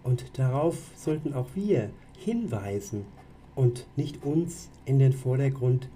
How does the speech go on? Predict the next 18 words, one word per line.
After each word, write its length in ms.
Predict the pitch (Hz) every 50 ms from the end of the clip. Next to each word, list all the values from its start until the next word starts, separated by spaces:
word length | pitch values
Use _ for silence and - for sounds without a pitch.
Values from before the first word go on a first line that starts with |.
| - -
stellen 680 | - - - - 120 123 127 131 131 131 131 131 - - - - - -
als 380 | 117 117 110 - - - -
mildtätigen 1160 | 131 127 135 147 160 160 - - - - - - - 135 135 135 135 135 131 127 117 113 -
Geber, 520 | - - 120 107 107 110 135 139 139 135 135 - - - - - -
sondern 600 | - - - 131 127 123 120 120 113 110 110 110
Gott, 440 | - 127 131 151 - - - - - - - - - - - - - - - - 127
der 180 | 131 135 139 135
uns 300 | 139 143 135 - - -
zuvor 480 | - 185 - - 165 160 160 156 160 - -
alles 600 | - - 104 104 123 131 135 - - - - - - -
geschenkt 520 | - - - - 247 254 254 220 - -
hat, 280 | 113 98 - - - - - -
was 260 | 120 120 120 - -
wir 340 | 127 123 123 131 135 139 135 135 - - - -
weitergeben. 1600 | 101 - 113 101 92 101 117 - - 127 123 123 123 - - - - - - - 135 131 - 139 160 170 160 131 113 98 90 - - - - - - - - - - - - - - - - - - - - - - - - - - - - - - - - - - - - - - - - - - - - - - - - - - - - - - - - - - - - - - - - - - - - - - - - - - - - - - - - -
Weiter 300 | 110 110 104 117 117 117
heißt 280 | 123 135 135 135 -
es 260 | 175 180 180 175 -